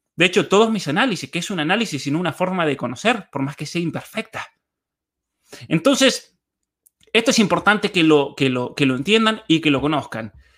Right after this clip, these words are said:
Em, alguien me decía por privado un mensaje, "Pablo, no seas tan duro cuando das porque puedes". No, señores, yo aquí vengo con un hacha y a estos terroristas intelectuales yo vengo a combatirlos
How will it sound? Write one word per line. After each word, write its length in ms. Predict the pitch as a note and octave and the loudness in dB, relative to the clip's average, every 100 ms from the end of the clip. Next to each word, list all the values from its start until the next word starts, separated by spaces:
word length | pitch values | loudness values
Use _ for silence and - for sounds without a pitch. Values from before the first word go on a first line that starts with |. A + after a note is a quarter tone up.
| _ _ - | _ _ 2
Em, 680 | E3+ E3+ D#3+ D3+ D3 C#3 - _ _ _ _ _ _ _ _ _ - | 4 4 4 2 -2 -4 -10 _ _ _ _ _ _ _ _ _ -4
alguien 300 | G3 A3 G3+ | 0 2 4
me 80 | |
decía 600 | D#3 D3+ G3+ G#3 G3 - - _ - _ | 4 2 2 4 4 2 -6 _ -20 _
por 500 | C#3+ C3 C3 B2+ - | 0 2 2 -2 -4
privado 460 | F3+ F#3+ B3 F3+ E3+ | 0 4 4 4 2
un 60 | |
mensaje, 420 | D#3 C#3+ F#3+ - | -2 -2 -4 -4
"Pablo, 320 | - F#3+ F#3 D#3+ | 0 2 2 -2
no 120 | E3 | -4
seas 260 | F#3 E3 | -6 -6
tan 180 | D#3+ D3+ | -4 -2
duro 360 | D#3 G3 E3 D3 | 0 0 0 0
cuando 240 | C3+ C3+ | -2 -2
das 240 | E3 F3+ F3 | 2 2 0
porque 200 | C#3 C3 | -6 -8
puedes". 520 | - F3 E3 C#3 - | -2 0 2 0 -4
No, 180 | F3 A#3 | -2 0
señores, 520 | F#3+ D#3+ A3+ G#3 C#3 | 0 -2 -2 0 0
yo 100 | E3 | 0
aquí 240 | F3+ G3 G3+ | 0 2 2
vengo 460 | G3 F#3+ G#3 A3+ - _ _ _ | 4 4 4 2 -4 _ _ _
con 180 | - D3+ | 2 4
un 140 | F#3+ | 4
hacha 560 | B3 A#3+ - G#3 A#3 - _ _ _ _ _ - | 4 4 2 2 2 -4 _ _ _ _ _ 0
y 140 | F#3 | 4
a 60 | A#3 | 4
estos 320 | C4 G3 - | 2 -4 2
terroristas 600 | F#3+ F3 G3 C4 B3 G3 | 2 4 2 0 -2 -4
intelectuales 640 | E3+ D#3 D3+ G#3+ B3+ F3 | -4 -2 -2 0 0 0
yo 280 | A3 B3+ B3 | 2 0 0
vengo 440 | D3 A#3 A#3+ A3+ A3+ | -4 -2 2 2 2
a 160 | E3 D#3+ | -2 0
combatirlos 960 | D#3 D3 C#3+ C4 E3+ A#2 - - _ | -2 -2 -2 -2 -2 -6 -10 -16 _